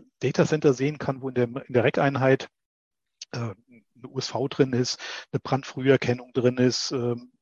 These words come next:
die, die gesamten Versorgungen dort drin sind und man eigentlich nur einen Strom und ein Datenkabel reinführen muss, um das Ganze in Betrieb zu nehmen. Das kommt ein bisschen auf die Leistungsfähigkeit an, die da eben, äh, gefordert ist und für alles gibt's auch, äh, entsprechende Anwendungen.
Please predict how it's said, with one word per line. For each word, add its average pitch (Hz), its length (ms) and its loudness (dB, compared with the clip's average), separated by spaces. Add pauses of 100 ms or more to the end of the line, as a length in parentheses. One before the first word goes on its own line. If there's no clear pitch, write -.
(540)
die, 143 80 -14 (140)
die 127 60 -14
gesamten 139 320 -2
Versorgungen 147 500 -2
dort - 380 -4
drin 131 260 2
sind 196 320 -4 (540)
und - 200 -8
man 143 180 0
eigentlich 131 420 -4
nur 139 80 -4
einen 139 80 -6
Strom 139 340 -6
und - 180 -12
ein 131 60 -20
Datenkabel 135 560 0
reinführen 139 520 -4
muss, 139 220 -6 (320)
um 127 140 -18
das - 140 -16
Ganze 127 240 -4
in 131 80 -8
Betrieb 151 320 -4
zu - 140 -10
nehmen. 101 340 -14 (260)
Das - 100 -14
kommt 170 200 2
ein 151 80 4
bisschen 160 180 0
auf 131 80 -2
die - 80 -2
Leistungsfähigkeit 123 720 0
an, 127 140 -6
die 123 80 -4
da 123 100 0
eben, 123 360 -6
äh, 117 140 -4
gefordert 127 460 -2
ist 127 160 -10
und 120 100 -14
für - 140 -6
alles 139 200 -2
gibt's - 200 -8
auch, - 400 -10
äh, 139 60 -8
entsprechende 123 500 -4
Anwendungen. 101 560 -8